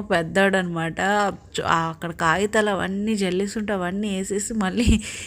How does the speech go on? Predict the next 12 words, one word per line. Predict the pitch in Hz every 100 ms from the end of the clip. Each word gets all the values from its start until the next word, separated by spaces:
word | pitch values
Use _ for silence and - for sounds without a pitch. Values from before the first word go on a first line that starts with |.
| - 185
ఇచ్చేస్తున్నాడు. | - 208 208 208 - 185 180 202 226
ఆ | 196 190
వీడియో | 196 214 220
తీస్తున్నాడు | 208 - 220 190
అనమాట. | 180 170 - 190 214 - - - 170
బయటకు | 170 - 208
వచ్చాక | 220 233 233 220
ట్రాఫిక్ | 180 180 208 202 -
ఫుల్ | 196 190 220 247 262 196
బండ్లు | 190 196 220
అనమాట, | 196 180 175 165 -
ఫుల్గా | 185 190 214